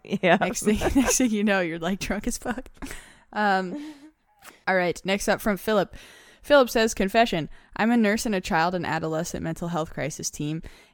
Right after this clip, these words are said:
Speaker 2: And whenever I get referred to as an essential worker, I find myself channeling this podcast and thinking, "I'm fucking essential."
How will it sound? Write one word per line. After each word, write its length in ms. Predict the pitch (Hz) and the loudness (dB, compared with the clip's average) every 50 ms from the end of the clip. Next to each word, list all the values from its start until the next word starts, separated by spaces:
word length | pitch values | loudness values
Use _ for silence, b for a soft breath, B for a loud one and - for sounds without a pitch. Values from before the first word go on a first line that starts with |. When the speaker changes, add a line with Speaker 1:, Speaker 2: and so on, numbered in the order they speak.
| b | b
Speaker 2:
And 400 | - 196 185 180 180 180 185 202 - - | -4 -2 0 0 0 0 -2 -2 -2 -2
whenever 460 | - 185 180 - - 185 208 220 220 | -2 -2 -2 -2 -2 -2 0 0 0
I 80 | 220 | 2
get 180 | 220 226 214 - | 2 2 0 0
referred 360 | - 196 - - 185 180 180 | 0 -2 -2 -2 -2 -2 -2
to 180 | - 185 170 113 | -2 -2 -2 0
as 200 | 131 165 170 170 | 0 -2 -2 -4
an 80 | 156 | -6
essential 440 | 160 165 - - 175 180 - 180 160 | -6 -6 -6 -4 -6 -4 -4 -4 -4
worker, 420 | 151 147 143 156 - - 127 120 - | -4 -4 -6 -6 -6 -6 -6 -6 -4
I 100 | - 165 | -6 -6
find 240 | - - 175 175 175 | -4 -2 -2 -2 -2
myself 520 | 165 165 175 - - 165 156 165 - - | -4 -4 -4 -4 -2 -2 -2 -4 -6 -10
channeling 520 | - - 220 214 226 233 226 214 208 202 190 | -8 -4 -2 -2 0 0 0 0 0 -2 -2
this 240 | 175 175 185 180 | -2 -2 -4 -4
podcast 580 | - - 170 156 170 - - 143 139 147 - - | -6 -4 -4 -4 -4 -4 -4 -4 -4 -2 -4 -6
and 140 | 147 160 - | -8 -8 -8
thinking, 320 | 151 151 - - 151 - - | -8 -8 -8 -8 -12 -10 -6
"I'm 120 | - 196 208 | -6 -6 -6
fucking 460 | - - 330 269 254 - 277 262 240 | 0 2 2 2 4 4 4 6 8
essential." 760 | 269 - - - 339 269 294 277 - - - 190 170 147 - | 8 8 10 10 10 10 10 8 6 2 0 0 0 0 -4